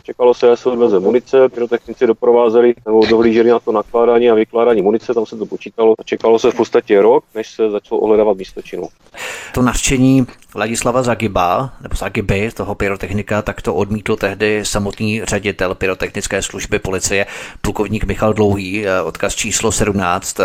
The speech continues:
Speaker 2: což zmínil Pavel. Ocitujme z dalšího článku pyrotechnika Pavla Jílka, odkaz číslo osmnáct, eh,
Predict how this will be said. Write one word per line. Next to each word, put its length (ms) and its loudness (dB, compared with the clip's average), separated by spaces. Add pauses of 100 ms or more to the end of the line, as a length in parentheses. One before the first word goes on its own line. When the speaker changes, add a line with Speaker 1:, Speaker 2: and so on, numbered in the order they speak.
Speaker 2:
což 260 -8
zmínil 400 -2
Pavel. 480 -2 (680)
Ocitujme 560 0
z 100 -6
dalšího 380 0
článku 380 0
pyrotechnika 680 -2
Pavla 280 -2
Jílka, 480 -4
odkaz 280 -6
číslo 320 -4
osmnáct, 840 -6
eh, 220 -2